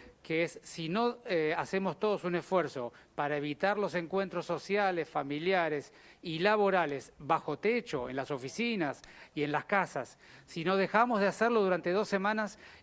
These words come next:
es muy difícil que esta curva baje, por lo cual el mensaje es, si queremos salir de esta dificultad tan importante con las camas de terapia intensiva, el sistema de salud y la persona sufriendo, todos tenemos que hacer un esfuerzo.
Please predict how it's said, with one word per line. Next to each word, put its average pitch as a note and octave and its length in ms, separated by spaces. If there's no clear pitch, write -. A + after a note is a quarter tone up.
es F3 160
muy F#3+ 220
difícil G#3 380
que G3+ 60
esta F#3+ 140
curva F#3 280
baje, D3 320
por D3 120
lo C#3+ 100
cual G3+ 220
el F3 140
mensaje E3+ 560
es, - 160
si - 220
queremos A#3 420
salir G#3 360
de G3+ 80
esta G3+ 140
dificultad F3 580
tan B2+ 200
importante D#3+ 640
con A#3+ 200
las A3 100
camas G3+ 260
de E3+ 60
terapia E3+ 300
intensiva, C#3+ 640
el A#3 200
sistema G#3 340
de F3+ 80
salud D#3+ 400
y D#3 140
la E3+ 120
persona F#3+ 360
sufriendo, F3+ 640
todos A#3+ 300
tenemos F3+ 260
que E3 60
hacer E3+ 160
un E3 80
esfuerzo. C#3+ 500